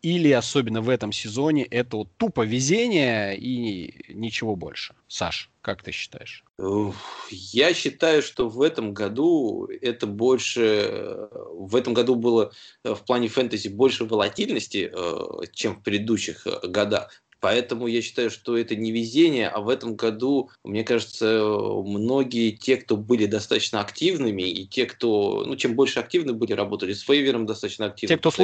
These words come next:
Speaker 1: слушали
Speaker 2: трейд-,
Speaker 1: наши подкасты.
Speaker 2: те, кто слушали наши подкасты, становились патронами, задавали вопросы,
Speaker 1: <laughs>
Speaker 2: пытались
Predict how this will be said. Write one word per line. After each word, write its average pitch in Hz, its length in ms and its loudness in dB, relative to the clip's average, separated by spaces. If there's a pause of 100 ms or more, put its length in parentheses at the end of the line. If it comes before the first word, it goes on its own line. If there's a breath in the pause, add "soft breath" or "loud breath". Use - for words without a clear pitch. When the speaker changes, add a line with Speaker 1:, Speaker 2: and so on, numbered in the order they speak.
Speaker 1:
слушали 139 140 2
Speaker 2:
трейд-, 123 100 6
Speaker 1:
наши 127 200 4
подкасты. 127 520 2
Speaker 2:
те, 127 60 -8
кто 123 100 -12
слушали 120 320 2
наши 113 260 0
подкасты, 113 1120 0
становились 104 460 -6
патронами, 123 680 0
задавали 98 380 -2 (100)
вопросы, 143 520 2
Speaker 1:
<laughs> - 40 -20
Speaker 2:
пытались 117 420 -2